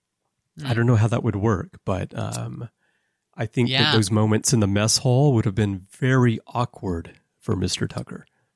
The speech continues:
Speaker 2: Uh, it's true. It's true. So, I mean, I guess if you <laughs> accidentally just, like, I mean, if you're just walking around in what you thought was your underwear and then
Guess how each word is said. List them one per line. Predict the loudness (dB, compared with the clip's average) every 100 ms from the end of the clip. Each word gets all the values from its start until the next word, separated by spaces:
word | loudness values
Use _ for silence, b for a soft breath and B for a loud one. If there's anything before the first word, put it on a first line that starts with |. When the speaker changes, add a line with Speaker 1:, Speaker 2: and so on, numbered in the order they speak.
| _ _ _ _ _ _ _ _ -6
Speaker 2:
Uh, | -4 0
it's | 0 2 2
true. | 2 0 -2 -6 -20 _
It's | -6 -4
true. | -4 -6 -8 -12 -20 _ _
So, | -10 -10 -6 -6
I |
mean, | -8 -10 -14
I |
guess | -12 -14
if | -12
you | -8 -6
<laughs> |
accidentally | -6 -6 -6 -4 -4
just, | -4 -4
like, | -4 -4 -8 -20 -20 _ _ -20 B B B B _
I | -2
mean, | 0 0
if | -2 0
you're | 0
just | 2 0
walking | 0 2 2 2 0
around | 2 2 2 2 0
in | -2
what | -2 -4
you | -6
thought | -2 0 -2 -4
was | -10
your | -10 -8
underwear | -6 -4 -6 -8 -8 -6
and | -6 -4
then | -6 -6